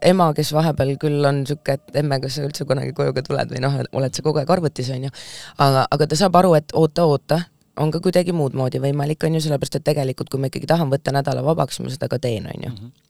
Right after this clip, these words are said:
Speaker 1: Et, äh, ja teine asi on see, et, et mida ma olen oma lapse puhul teisiti teinud, on see, et mina kasvasin üles nii, et, et, et sisuliselt kõige peale, mida ma tahtsin, mulle öeldi, et, et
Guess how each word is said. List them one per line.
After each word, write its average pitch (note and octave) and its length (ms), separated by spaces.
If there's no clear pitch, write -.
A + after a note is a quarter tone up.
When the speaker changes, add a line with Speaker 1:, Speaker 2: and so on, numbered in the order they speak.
Speaker 1:
Et, C#3 360
äh, C#3+ 460
ja C#3 300
teine G3 240
asi D#3+ 180
on D3 80
see, E3+ 140
et, E3 100
et D3 120
mida E3+ 220
ma D#3 100
olen C#3 200
oma C3+ 120
lapse D#3+ 280
puhul C#3 280
teisiti C3+ 340
teinud, D#3+ 340
on C#3 120
see, D#3+ 140
et - 80
mina E3+ 180
kasvasin C#3+ 480
üles D#3 260
nii, C#3+ 200
et, C3+ 240
et, - 220
et D#3 100
sisuliselt D#3 540
kõige F3 240
peale, C#3 200
mida C#3 200
ma C#3 140
tahtsin, E3 400
mulle C#3 240
öeldi, D3 240
et, - 160
et - 120